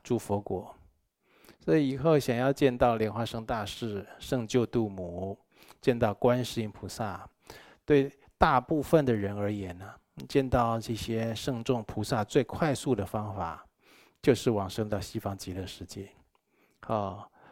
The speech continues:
花开见佛，最后呢，我们得到阿弥陀佛的愿力的加持，随心所欲，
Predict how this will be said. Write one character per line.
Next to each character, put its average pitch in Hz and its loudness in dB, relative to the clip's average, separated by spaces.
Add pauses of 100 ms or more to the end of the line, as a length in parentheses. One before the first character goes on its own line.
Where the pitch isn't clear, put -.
花 120 4
开 117 -4 (200)
见 120 2
佛， 95 -6 (260)
最 117 2
后 135 4
呢， 107 -4
我 101 0
们 107 -6
得 104 0
到 110 -2 (100)
阿 117 -2
弥 110 -6
陀 101 -4
佛 95 -6
的 95 -6
愿 117 0
力 113 -2
的 92 -4
加 92 -6
持， - -10 (600)
随 123 4
心 139 2
所 110 2
欲， 127 2